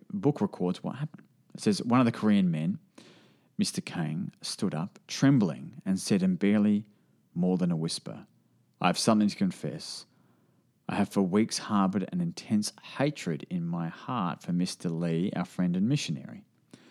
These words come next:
I confess before God and before you, and I repent.'"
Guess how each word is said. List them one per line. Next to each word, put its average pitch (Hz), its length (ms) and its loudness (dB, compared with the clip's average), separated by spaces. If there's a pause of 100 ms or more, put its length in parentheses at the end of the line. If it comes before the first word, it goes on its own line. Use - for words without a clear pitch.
(500)
I 104 80 4
confess 113 380 4
before 117 260 2
God 101 280 4
and 101 60 6
before 95 360 2
you, 82 260 -2
and 85 240 -4
I 92 120 -2
repent.'" 80 560 -8